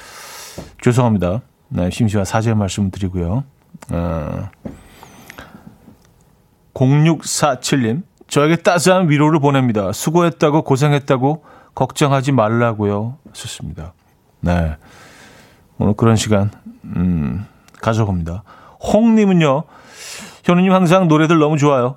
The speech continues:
이 아침 편안한 느낌 듭니다. 차디님의 편안한 말투도 한몫하고요.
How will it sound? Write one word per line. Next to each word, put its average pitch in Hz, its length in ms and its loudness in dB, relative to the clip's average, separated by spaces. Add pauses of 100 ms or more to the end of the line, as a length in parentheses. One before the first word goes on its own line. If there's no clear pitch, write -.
이 127 100 2
아침 147 500 0 (200)
편안한 151 380 0
느낌 131 240 0
듭니다. 113 460 0
차디님의 156 440 0
편안한 170 440 0 (580)
말투도 143 500 0
한몫하고요. 147 720 0